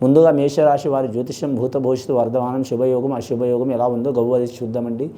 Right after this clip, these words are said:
తొమ్మిది గవ్వలు మూడు సార్లు వేసి వాటిని లెక్కబెట్టి కౌంట్ చేసి వారి జ్యోతిష్యం ఎలా ఉందో చూద్దామండి.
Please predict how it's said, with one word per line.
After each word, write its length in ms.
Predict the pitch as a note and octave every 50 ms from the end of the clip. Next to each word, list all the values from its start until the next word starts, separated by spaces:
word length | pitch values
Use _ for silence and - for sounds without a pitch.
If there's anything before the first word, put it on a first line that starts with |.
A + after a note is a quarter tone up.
| - - - - - -
తొమ్మిది 280 | B2 B2+ D3+ D#3+ E3 D#3
గవ్వలు 220 | D3+ D3+ D#3 D#3
మూడు 200 | C#3+ C3 C3+ C3+
సార్లు 280 | C3+ - C3 B2+ B2 B2+
వేసి 180 | B2+ - F3+
వాటిని 260 | D#3 C#3+ C3 C3 B2
లెక్కబెట్టి 460 | B2 A#2 - - B2+ B2+ B2 B2 D3 C3
కౌంట్ 280 | C3 B2 B2 B2 A#2+
చేసి 220 | B2+ B2 A2+ - C#3+
వారి 140 | C3+ B2
జ్యోతిష్యం 480 | G#2 G#2+ A2+ A#2+ B2+ B2+ B2 - D3 C3+
ఎలా 180 | A#2+ A#2 A#2+ A#2
ఉందో 220 | A#2 A#2 B2+ D#3+
చూద్దామండి. 580 | D#3+ - E3 C3 B2 A#2 G#2 G#2 F#2+ E2 F2